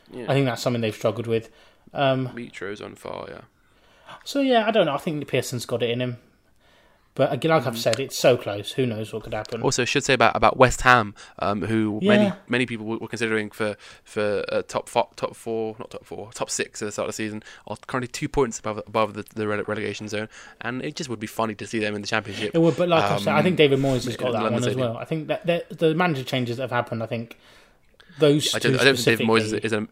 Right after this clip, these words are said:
Speaker 1: awe-inspiring manager
Speaker 2: I
Speaker 1: to
Speaker 2: think he'll
Speaker 1: keep
Speaker 2: keep
Speaker 1: you
Speaker 2: them
Speaker 1: up.
Speaker 2: up.
Speaker 1: I don't
Speaker 2: I think he'll keep them up easily. I think so.
Speaker 1: I, I, if, if anything, David Moyes makes them less likely to stay up, um, because he's a manager who's, like,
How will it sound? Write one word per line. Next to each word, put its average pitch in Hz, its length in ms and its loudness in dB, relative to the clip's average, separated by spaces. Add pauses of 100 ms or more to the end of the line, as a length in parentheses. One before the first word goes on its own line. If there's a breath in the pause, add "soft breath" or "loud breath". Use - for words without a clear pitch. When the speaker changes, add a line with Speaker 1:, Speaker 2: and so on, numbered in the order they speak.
(120)
Speaker 1:
awe-inspiring 110 800 2
manager 107 340 -4
Speaker 2:
I - 40 0
Speaker 1:
to - 60 -4
Speaker 2:
think 180 120 4
he'll 139 100 2
Speaker 1:
keep - 80 -8
Speaker 2:
keep 143 100 -4
Speaker 1:
you 127 60 -4
Speaker 2:
them 113 100 -4
Speaker 1:
up. 110 140 -12
Speaker 2:
up. - 60 -20
Speaker 1:
I 107 60 -8
don't 107 120 -6
Speaker 2:
I 143 60 -6
think 131 160 -4
he'll 123 80 -2
keep 123 180 -8
them 113 160 -8
up 107 140 -14
easily. 110 400 -10 (580 soft breath)
I 143 80 -8
think 135 200 -8
so. 113 240 -8
Speaker 1:
I, 117 180 -2 (140)
I, 123 200 4
if, 127 240 4
if 135 140 4
anything, 156 260 4
David 123 240 0
Moyes 117 260 -2
makes 104 220 -4
them 110 120 -4
less 120 220 -2
likely - 180 -8
to - 60 -16
stay - 140 -8
up, - 180 -6 (260 loud breath)
um, 104 260 -2
because - 200 -6
he's 110 160 -6
a 107 40 -2
manager 110 380 8
who's, 104 240 -4
like, 107 320 -6